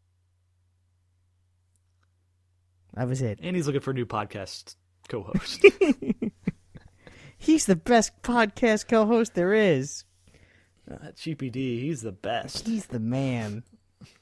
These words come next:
Speaker 1: He's so dreamy.
Speaker 2: Why don't you make him some money here or something?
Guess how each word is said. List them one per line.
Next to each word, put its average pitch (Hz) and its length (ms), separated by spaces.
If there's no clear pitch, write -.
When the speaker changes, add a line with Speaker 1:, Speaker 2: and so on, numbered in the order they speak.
Speaker 1:
He's 220 180
so 123 160
dreamy. 160 540
Speaker 2:
Why 160 80
don't 180 120
you 196 60
make 180 140
him 165 80
some 135 160
money 131 220
here 101 180
or 98 40
something? 104 360